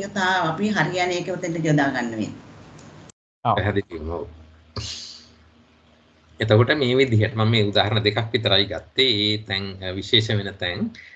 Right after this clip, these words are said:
Speaker 3: ඒ වගේ අනිත් ඒවාත් ඇත්තටම ගැලපුවා නම් සෑහෙන දැනුමක් අපිට අරගන්නට පුළුවන්. එතකොට දැන් මේ ටික. ඊට පස්සේ චතුබ්බිදේන විදිහට ගියා නම්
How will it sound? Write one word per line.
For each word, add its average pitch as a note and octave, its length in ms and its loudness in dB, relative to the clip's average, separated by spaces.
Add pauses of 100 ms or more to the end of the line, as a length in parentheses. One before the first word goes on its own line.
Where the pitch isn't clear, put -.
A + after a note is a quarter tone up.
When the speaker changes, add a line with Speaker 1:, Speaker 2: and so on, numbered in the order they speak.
(240)
Speaker 3:
ඒ A#2+ 100 6
වගේ E3 220 4
අනිත් C3 280 -2
ඒවාත් D3+ 240 -2
ඇත්තටම C#3 340 -4
ගැලපුවා A#2 460 -2
නම් G#2 200 -4
සෑහෙන A#2 380 0
දැනුමක් G#2 400 -4
අපිට A2 220 -8
අරගන්නට G2 460 -4 (400)
පුළුවන්. F2 340 -4 (1500)
එතකොට B2 240 0
දැන් A#2+ 140 2
මේ E3 160 2
ටික. - 380 -4 (160)
ඊට B2+ 200 -2
පස්සේ - 360 0
චතුබ්බිදේන F#3 720 2
විදිහට D3+ 380 -4
ගියා C3 320 2
නම් F#2+ 280 -2